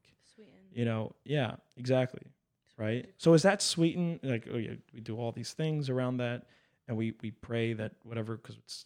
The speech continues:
Speaker 2: ordained on Rosh Hashanah and Yom Kippur, whatever is gonna happen for the next year. So we're trying to, like,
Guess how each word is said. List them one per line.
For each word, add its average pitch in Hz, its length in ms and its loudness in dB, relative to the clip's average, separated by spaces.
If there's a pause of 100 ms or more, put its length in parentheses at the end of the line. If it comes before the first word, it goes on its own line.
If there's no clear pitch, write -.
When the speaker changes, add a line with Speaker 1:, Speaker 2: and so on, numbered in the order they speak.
(120)
Speaker 2:
ordained 110 640 -2
on 113 120 -4
Rosh 113 200 -6
Hashanah 113 280 -6
and 110 100 -6
Yom 117 120 -10
Kippur, 113 340 -8
whatever 117 320 -8
is 120 120 -10
gonna 117 160 -6
happen 110 240 -6
for 120 120 -16
the 113 60 -16
next 113 260 -12
year. 156 260 2
So - 140 -8
we're 113 80 -8
trying 113 280 -8
to, - 80 -10
like, 117 260 -8